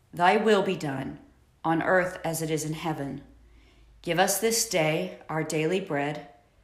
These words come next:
and forgive us our debts as we forgive our debtors. And lead us not into temptation, but deliver us from evil.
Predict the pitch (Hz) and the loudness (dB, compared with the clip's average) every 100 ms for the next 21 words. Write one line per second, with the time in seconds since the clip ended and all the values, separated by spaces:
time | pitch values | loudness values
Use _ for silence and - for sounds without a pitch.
0 | _ _ _ 160 160 180 160 175 180 180 | _ _ _ -4 -4 -4 -2 0 2 2
1 | 196 185 170 156 - - - - - _ | 2 2 -2 -4 -4 -6 -8 -14 -20 _
2 | - 156 175 180 185 185 185 175 175 - | -8 -6 -4 -4 -4 -2 -2 2 2 0
3 | 170 147 143 - - - _ _ _ _ | -2 -4 -6 -8 -10 -14 _ _ _ _
4 | - - 180 190 196 185 190 196 214 202 | -20 -4 0 2 4 2 2 2 2 2
5 | 208 214 214 196 180 175 160 - 151 151 | -2 -2 -2 -4 -4 -4 -4 -4 -6 -10
6 | _ _ _ _ - 151 160 170 175 196 | _ _ _ _ -12 -8 -4 -2 0 2
7 | 190 190 - 196 185 147 139 151 | 2 2 -2 -2 -2 -4 -8 -14